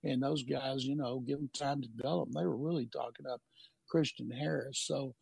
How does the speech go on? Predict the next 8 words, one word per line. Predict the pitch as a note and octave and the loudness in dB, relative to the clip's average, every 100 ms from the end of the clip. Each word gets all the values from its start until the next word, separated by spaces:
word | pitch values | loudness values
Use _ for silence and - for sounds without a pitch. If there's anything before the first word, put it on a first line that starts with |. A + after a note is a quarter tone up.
| _ _ - | _ _ 6
I | E3+ | 8
like | F#3+ E3+ D#3 | 10 8 4
to | D#3 | 2
hear | D#3 C3+ | 2 0
voices | C3+ C#3+ C#3 - C#3 | 0 0 0 0 0
outside | C#3 C3 C3+ - C3 B2+ B2+ | 2 0 0 0 0 2 0
that | C3+ C#3 | -2 -4
don't, | B2+ C3 C3+ | -2 -2 -2